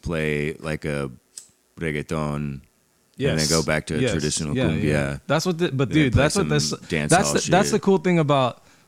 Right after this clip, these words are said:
Speaker 2: this kind of shit is I think that, like, we're, people like us are drawn to that. Like, I've always loved, like, changing drum breaks in the middle of the beat, like, dr-,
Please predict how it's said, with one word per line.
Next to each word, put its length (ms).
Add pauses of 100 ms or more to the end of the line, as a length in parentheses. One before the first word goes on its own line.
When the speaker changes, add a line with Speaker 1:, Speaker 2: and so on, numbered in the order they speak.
(160)
Speaker 2:
this 260
kind 200
of 80
shit 380
is 180
I 100
think 240
that, 120
like, 200
we're, 200
people 400
like 180
us 220
are 100
drawn 340
to 120
that. 240
Like, 160 (240)
I've 180
always 400
loved, 240
like, 180 (240)
changing 400
drum 280
breaks 360
in 380
the 120
middle 280
of 60
the 80
beat, 420
like, 240
dr-, 140